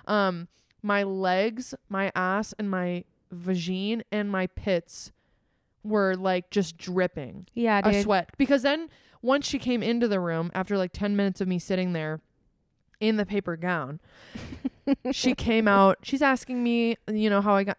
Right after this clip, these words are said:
Speaker 1: engaged in the last year, asking me all
Speaker 2: So
Speaker 1: about my
Speaker 2: awkward.
Speaker 1: wedding. And I'm sitting there with my arms kind of
Speaker 2: <laughs>
Speaker 1: awkwardly crossed, making sure one of my tits doesn't fly out.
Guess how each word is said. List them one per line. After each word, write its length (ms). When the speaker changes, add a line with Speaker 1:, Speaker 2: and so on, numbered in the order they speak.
Speaker 1:
engaged 600
in 80
the 60
last 380
year, 140
asking 340
me 100
all 200
Speaker 2:
So 80
Speaker 1:
about 120
my 100
Speaker 2:
awkward. 140
Speaker 1:
wedding. 560
And 80
I'm 100
sitting 420
there 180
with 160
my 140
arms 320
kind 180
of 100
Speaker 2:
<laughs> 40
Speaker 1:
awkwardly 480
crossed, 640
making 320
sure 180
one 100
of 60
my 140
tits 360
doesn't 320
fly 300
out. 420